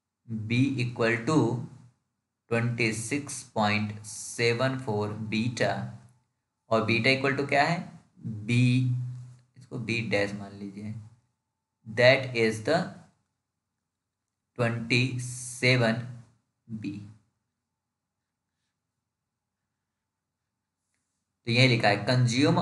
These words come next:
about twenty seven time the energy of the mouse। यहाँ पे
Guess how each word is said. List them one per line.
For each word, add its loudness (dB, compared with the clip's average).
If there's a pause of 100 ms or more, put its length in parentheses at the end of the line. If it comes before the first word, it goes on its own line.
about 6
twenty -2
seven 0
time 4
the 2
energy -2
of -4
the -10
mouse। -12 (880)
यहाँ 4
पे 6